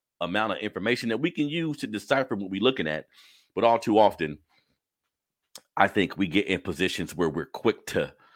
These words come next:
be judgmental or quick to state a claim about what we're looking at,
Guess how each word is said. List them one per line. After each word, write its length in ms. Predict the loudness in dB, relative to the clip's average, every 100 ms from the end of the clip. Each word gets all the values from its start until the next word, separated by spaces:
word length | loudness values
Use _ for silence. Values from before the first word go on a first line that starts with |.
| -20 _ -6
be 240 | -2 -2
judgmental 640 | 0 0 0 -2 0 0
or 140 | 0 -4
quick 360 | -4 -2 -2 -2
to 200 | -4 -4
state 380 | -10 -2 0 0
a 80 | -4
claim 360 | -6 -6 -2 0
about 240 | 2 2
what 140 | 0 -2
we're 80 |
looking 300 | 0 2 2
at, 240 | 0 -2